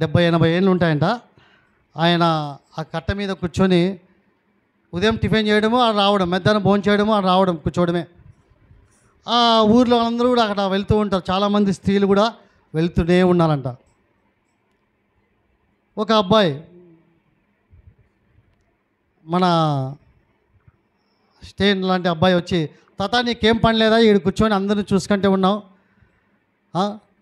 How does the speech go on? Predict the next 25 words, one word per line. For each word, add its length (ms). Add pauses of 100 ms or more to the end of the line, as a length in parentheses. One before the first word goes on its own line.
(680)
ఆడవాళ్ళని 280
ఎప్పుడు 240
చూస్తూ 300
ఉంటావు?" 440 (240)
అన్నాడంట. 400 (880)
"అవునరా 320
మనవడా, 320
ఏం 260
నీకేమంటే?" 680
"ఏమి 420 (360)
వాళ్ళు 220
చూసుకునే 260
బదులు 200
ఎందుకు 260
పెళ్లి 220
చేసుకుంటున్నాడంట?" 760 (1120)
"అయితే 200
నాకు 180
పెళ్లి 260
ఇస్తారా?" 440
అన్నాడంట. 380
చూడండి 600
ఎంత 240
ఆశ 240
అండి. 160